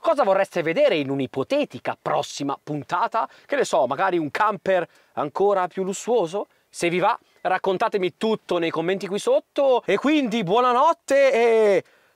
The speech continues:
Anch'io ho una domanda. Ma io dormo su e Mia giù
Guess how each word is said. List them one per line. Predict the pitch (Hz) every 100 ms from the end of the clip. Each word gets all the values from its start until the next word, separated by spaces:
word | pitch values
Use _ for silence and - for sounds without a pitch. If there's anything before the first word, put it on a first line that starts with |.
| _
Anch'io | 156 175 226
ho |
una | 156
domanda. | 113 107 92 92 95 90 - _ _ _ _ _ _
Ma | 127
io | 143 110 95
dormo | 92 113 101 95
su | - 196 254 -
e | - 113
Mia | 123 135 113
giù | 131 285